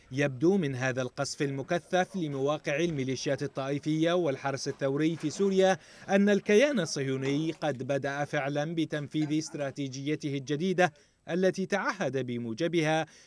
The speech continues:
بطرد كل الميليشيات الموالية من كل الأراضي السورية، والتي تأتي تزامنًا مع استراتيجية أمريكية وجهت ضربة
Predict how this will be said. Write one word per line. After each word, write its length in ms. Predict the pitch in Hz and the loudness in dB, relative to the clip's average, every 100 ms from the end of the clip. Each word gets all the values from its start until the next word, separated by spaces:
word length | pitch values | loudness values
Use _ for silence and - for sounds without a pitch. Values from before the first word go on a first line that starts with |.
| - | 0
بطرد 440 | 180 190 339 214 | 0 2 0 0
كل 320 | 143 147 151 | -4 -2 -2
الميليشيات 600 | 147 139 127 120 143 127 135 | -2 -2 -4 -4 -4 -4 -4
الموالية 640 | 127 123 123 131 139 131 156 | -4 -4 -4 -4 -4 -4 -4
من 320 | 170 131 123 | -4 -6 -8
كل 300 | - 143 151 | -6 -4 -2
الأراضي 520 | 175 156 123 127 127 | -4 -6 -6 -4 -6
السورية، 560 | 123 139 156 185 185 165 - - - | -6 -2 0 6 4 4 -6 -14 2
والتي 360 | 180 190 190 | 6 6 4
تأتي 380 | 196 294 - 117 - _ - | 2 0 0 -10 -12 _ -6
تزامنًا 600 | 139 123 135 143 160 196 | -2 0 0 0 0 2
مع 320 | 214 143 123 | 2 0 -4
استراتيجية 800 | - - 135 131 135 160 175 170 202 | -6 -4 -4 -4 -6 -2 0 0 0
أمريكية 960 | 220 170 139 135 139 196 190 196 185 - - - | -2 -4 -2 -2 0 0 4 4 2 -2 -20 -4
وجهت 520 | 196 285 151 135 135 | 2 2 2 -2 -2
ضربة 720 | 104 127 139 139 135 147 156 | -2 -4 -2 -2 -2 -4 -4